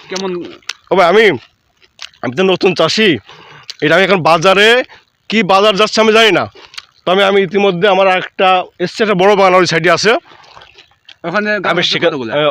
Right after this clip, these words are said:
Speaker 2: ওখানে আছে আপনার, ওখানে বারোশো গাছ আছে ওই জায়গায়।
Speaker 1: আচ্ছা।
Speaker 2: আমি ওখান থেকে বড়ই বেচছি ইতিমধ্যে, কিন্তু আমি তো বাজার জানি না। এক পার্টি আসছিল, উনি, আহ, বড়ই নিল আমার কাছ থেকে, উনি নিজে ইচ্ছা করে আমার ষাট টাকা কেজি দাম দিচ্ছে।
Speaker 1: আচ্ছা, যারা আপনার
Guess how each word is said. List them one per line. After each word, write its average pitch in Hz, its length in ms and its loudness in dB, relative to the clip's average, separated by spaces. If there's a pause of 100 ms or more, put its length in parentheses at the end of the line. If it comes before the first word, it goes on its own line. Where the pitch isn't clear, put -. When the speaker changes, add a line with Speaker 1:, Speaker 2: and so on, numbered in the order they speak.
(120)
Speaker 2:
ওখানে 185 240 0
আছে 180 240 0
আপনার, 165 420 2 (380)
ওখানে 156 120 -2
বারোশো 190 320 2
গাছ 160 240 0
আছে 156 160 -2
ওই 143 60 2
জায়গায়। 160 240 0
Speaker 1:
আচ্ছা। - 1040 -16
Speaker 2:
আমি 147 100 0
ওখান 160 200 0
থেকে 170 120 0
বড়ই 160 240 2
বেচছি 185 600 -2
ইতিমধ্যে, 156 480 -2 (520)
কিন্তু 151 220 0
আমি 165 100 2
তো 180 80 -2
বাজার 170 280 2
জানি 208 180 2
না। 233 60 4
এক 180 220 0
পার্টি 160 260 0
আসছিল, 190 300 0
উনি, 185 420 2
আহ, 156 1300 0
বড়ই 170 280 2
নিল 170 160 4
আমার 175 160 2
কাছ 180 180 -4
থেকে, 226 180 0 (680)
উনি 190 140 2
নিজে 196 220 0
ইচ্ছা 202 200 -2
করে 208 100 2
আমার 196 120 0
ষাট - 280 -4
টাকা 156 120 -4
কেজি 131 180 -4
দাম 120 200 0
দিচ্ছে। 104 260 -8
Speaker 1:
আচ্ছা, 208 220 -6
যারা 202 340 0
আপনার 208 280 0